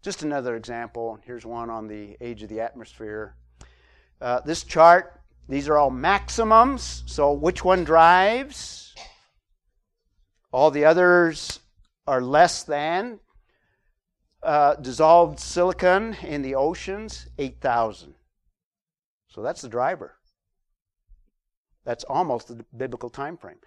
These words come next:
And that's assuming no flood, for example, and no, uh,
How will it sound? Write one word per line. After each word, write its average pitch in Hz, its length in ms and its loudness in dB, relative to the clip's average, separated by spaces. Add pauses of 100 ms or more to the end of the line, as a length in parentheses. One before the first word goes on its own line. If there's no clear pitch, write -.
(160)
And 127 160 -6
that's 170 300 0
assuming 143 920 -4 (600)
no 135 640 0 (120)
flood, 135 360 0
for 156 140 -12
example, 151 580 -8
and 107 160 -10
no, 113 640 -6 (480)
uh, 101 320 -10